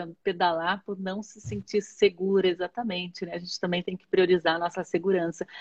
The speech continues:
A Leila Capel, é, Justiça Eco, que tal convidar o governador para um passeio ciclístico, objetivando seu engajamento, sensibilização? A gente tem um governador aí que é meio piá de prédio, sabe?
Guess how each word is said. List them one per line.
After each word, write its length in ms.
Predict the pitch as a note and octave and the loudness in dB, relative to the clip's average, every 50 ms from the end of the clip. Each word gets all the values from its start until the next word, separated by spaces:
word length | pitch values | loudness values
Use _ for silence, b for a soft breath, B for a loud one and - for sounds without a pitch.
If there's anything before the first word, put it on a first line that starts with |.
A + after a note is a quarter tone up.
| B B B B | B B B B
A 80 | - | 10
Leila 260 | G#3+ A#3 A#3+ B3+ A#3+ | 10 12 12 10 8
Capel, 680 | A#3+ - - B3+ A3+ A#3 A#3+ - A#3 G#3+ G#3 G3+ G3 - - | 4 2 -2 0 0 0 -2 -2 -4 -4 -2 -4 -6 -6 -6
é, 180 | G3+ G3+ G3+ | -6 -6 -6
Justiça 440 | G3+ G3 A3 G#3 - A#3+ - - B3 | -8 -10 -12 -12 -14 -16 -10 -8 -6
Eco, 240 | A#3+ B3 A#3+ - A3+ | -4 -4 -6 -6 -12
que 100 | - A#3 | -12 -8
tal 180 | - B3 B3 B3 | -6 -6 -6 -6
convidar 600 | - B3 A#3 A#3 A#3 F#3+ G#3 G#3 A3+ A#3 A3+ A3+ | -6 -8 -6 -6 -4 -2 0 0 2 2 0 0
o 40 | |
governador 560 | G3+ G#3+ G#3 G#3+ A3 G#3+ G3+ G3+ F#3+ G#3+ A3 A3 | -2 -2 -4 -4 -6 -6 -6 -6 -6 -6 -8 -4
para 160 | _ A3+ A3 | _ -8 -8
um 60 | A3 | -8
passeio 520 | - _ G3+ G#3 - _ - A3 A3 A3 - _ _ _ _ _ | -10 _ -10 -10 -8 _ -6 -4 -4 -4 -10 _ _ _ _ _
ciclístico, 1000 | _ A#3 G#3+ - _ _ - A3+ A#3 C4 D4 - - - - - - - G#3 F#3+ b b b b b b | _ -12 -12 -12 _ _ -6 -4 -2 -2 -4 -6 -8 -16 -18 -20 -4 -2 -2 -2 b b b b b b
objetivando 960 | G#3 G3+ G3 G3+ F#3+ A3 G#3+ - - G#3+ F3+ E3+ E3+ G3 G#3+ A#3 A3+ A3 G#3 | -4 -4 -4 0 -2 -2 -2 0 -4 -4 -4 2 4 4 4 6 6 2 2
seu 240 | G#3+ - G#3+ G#3 G#3 | 4 4 4 4 4
engajamento, 880 | G3+ G3 F#3 G3+ G3+ G#3 F#3+ G#3+ G3+ F#3 G3 G3+ G#3+ G#3+ G3+ - G3+ F#3+ | 0 -2 0 2 2 2 2 0 -2 0 0 -2 -2 -2 -2 -2 -2 -4
sensibilização? 1500 | - _ - G#3+ G#3 G3+ _ - G3+ F#3 G3 G3 G3+ F#3+ F3+ G3 F#3 F#3+ - _ _ - G3 F#3+ G3+ G#3 G#3 G3+ G3+ F#3 | -2 _ -2 -2 -2 -6 _ -6 -6 -4 -2 -2 -2 -2 -2 -4 -6 -6 -12 _ _ 0 0 2 2 2 2 0 0 -2
A 80 | F3 F3+ | -2 -2
gente 260 | G3 G3 A3+ - - | -2 -4 -4 -6 -10
tem 220 | _ - - D#4+ | _ -8 -6 -6
um 40 | D4+ | -2
governador 580 | C4 B3 A#3+ B3 B3 A#3+ A#3+ A3+ A3 A#3+ A#3+ A#3+ | -2 -2 0 0 0 0 0 2 2 2 4 4
aí 120 | A#3 B3 | 4 4
que 100 | - C#4 | 2 -4
é 20 | |
meio 200 | B3+ B3 C4+ C#4+ C#4 | -6 -4 -6 -6 -8
piá 200 | _ - C4 C4 | _ -2 0 0
de 160 | B3+ - D4+ | 0 -2 -8
prédio, 640 | - _ - C#4 C#4+ C4+ C4+ B3+ A#3+ A3 F#3 G3 F#3+ | -10 _ 2 2 2 2 2 0 -2 -2 -2 -4 -8
sabe? 640 | - - A3+ G#3 A3 B3 C#4 C#4+ C4+ C4 A#3 G3+ | -4 -4 -4 -2 -2 -4 -4 -6 -6 -2 -2 -2